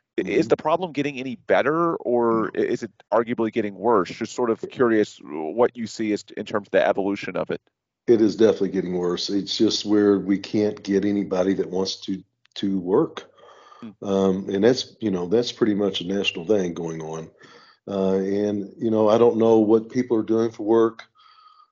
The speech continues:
Speaker 2: uh, but yeah, it's, it's, it's, it's a tough thing, and it's definitely getting worse. And what it's had me also do is where I've had to increase the pay,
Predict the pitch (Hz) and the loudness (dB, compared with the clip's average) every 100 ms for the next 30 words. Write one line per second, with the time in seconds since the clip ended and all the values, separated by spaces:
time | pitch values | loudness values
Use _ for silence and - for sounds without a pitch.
0 | - 104 104 98 95 110 104 101 104 123 | -6 -2 0 0 -2 0 -2 0 2 4
1 | 107 104 - 113 107 123 - 131 - - | 4 2 -2 -2 -2 -6 -4 -4 -4 -4
2 | - 160 160 151 147 117 95 _ _ _ | 0 0 2 2 2 2 -4 _ _ _
3 | _ 110 104 104 107 - - 117 120 110 | _ -4 -2 2 0 -2 4 4 4 4
4 | 110 104 101 95 92 - - _ - - | 4 2 0 0 -2 -6 -12 _ -20 -20
5 | _ - 104 101 110 117 - 113 117 92 | _ -8 -4 4 4 4 2 4 4 4
6 | 110 123 104 127 143 107 95 95 95 95 | 2 2 4 4 4 0 2 2 2 0
7 | 95 101 98 110 110 107 95 92 - 110 | 0 2 4 2 2 0 0 -4 -2 -2
8 | 95 - - 110 87 87 | -2 -6 0 0 0 -6